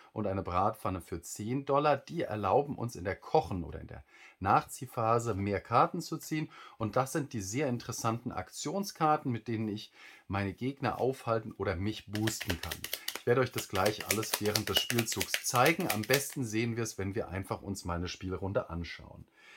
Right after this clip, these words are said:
Das Spiel geht los, indem wir einen Startspieler bestimmen und der bekommt einen von den euch eben bekannten Burgern.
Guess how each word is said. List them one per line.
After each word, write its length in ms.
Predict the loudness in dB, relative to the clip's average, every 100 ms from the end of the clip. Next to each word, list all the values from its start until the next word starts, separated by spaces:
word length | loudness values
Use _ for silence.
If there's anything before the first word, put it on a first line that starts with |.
| -20 -20 _
Das 120 | -4
Spiel 200 | -2 -2
geht 220 | 0 0 0
los, 300 | 2 2 2
indem 260 | 0 0
wir 120 | 0
einen 160 | -2 -4
Startspieler 600 | -2 0 0 0 -2 0
bestimmen 420 | 0 -4 -4 -2
und 120 | -2
der 60 | -2
bekommt 420 | -4 -2 -2 0
einen 300 | -4 -4 -4
von 160 | -4 -6
den 140 | -4
euch 220 | -6 -8
eben 280 | -8 -8 -8
bekannten 520 | -10 -6 -6 -6 -6
Burgern. 500 | 0 4 4 2 -6